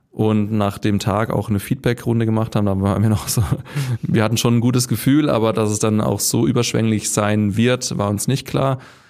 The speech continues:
Und sich die Leute auch wirklich selber reflektiert haben und gesagt haben, "Ich war einer von diesen kritischen Personen, ähm, aber vielen Dank für den Tag." Und, ähm,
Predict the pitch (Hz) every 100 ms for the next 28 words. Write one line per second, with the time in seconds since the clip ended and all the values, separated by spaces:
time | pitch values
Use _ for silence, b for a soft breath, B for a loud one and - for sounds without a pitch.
0 | B - 101 - 104 104 107 113 101 107
1 | 104 107 113 117 110 - 113 - 113 117
2 | 104 101 98 101 101 104 - - 123 110
3 | 127 113 113 110 107 110 - - 110 110
4 | 113 104 113 113 117 113 B B B B
5 | - 95 95 95 98 95 - 113 104 101
6 | 107 - 101 95 95 104 110 - - 101
7 | 98 95 - - 92 92 90 -